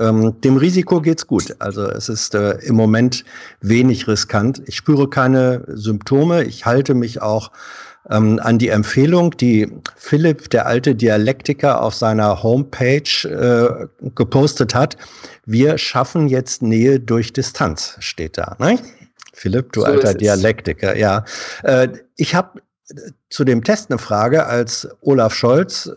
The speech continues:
Speaker 1: ähm, vor ein paar Tagen sich hat testen lassen, weil er da auch irgendwie einen Kontakt gehabt hatte.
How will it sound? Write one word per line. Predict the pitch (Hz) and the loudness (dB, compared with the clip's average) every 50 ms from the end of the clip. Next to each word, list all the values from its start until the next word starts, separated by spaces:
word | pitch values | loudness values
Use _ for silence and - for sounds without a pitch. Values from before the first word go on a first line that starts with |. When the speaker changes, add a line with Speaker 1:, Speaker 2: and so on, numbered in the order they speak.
| - | -10
Speaker 1:
ähm, | - 147 131 131 135 135 131 | -6 -4 0 0 0 0 0
vor | - 147 139 | 0 0 0
ein | 135 | 2
paar | 131 131 120 117 | 2 0 0 0
Tagen | - 135 131 139 135 135 | 2 2 2 4 2 2
sich | 117 123 110 127 | 0 0 0 0
hat | 117 113 | -2 0
testen | - 127 110 - - - 104 | 0 -2 -2 -2 -4 -2 0
lassen, | 110 127 151 - 175 165 156 139 | 0 0 0 0 0 0 0 2
weil | 139 139 123 | 2 2 2
er | 117 117 | 2 2
da | 107 113 110 107 | 2 2 0 0
auch | 110 127 135 135 | 0 -2 -4 -4
irgendwie | 131 117 117 117 123 120 117 113 117 - - - - - - _ _ | -4 -6 -4 -2 0 0 0 0 -4 -12 -18 -18 -18 -20 -20 _ _
einen | 120 107 | -10 -6
Kontakt | - - 107 104 - 120 127 - - | -2 -2 -2 0 0 -2 -2 -2 -2
gehabt | - 139 127 - 135 - - - | -2 0 0 0 -2 -2 0 -2
hatte. | 139 139 143 139 135 | 0 2 2 2 0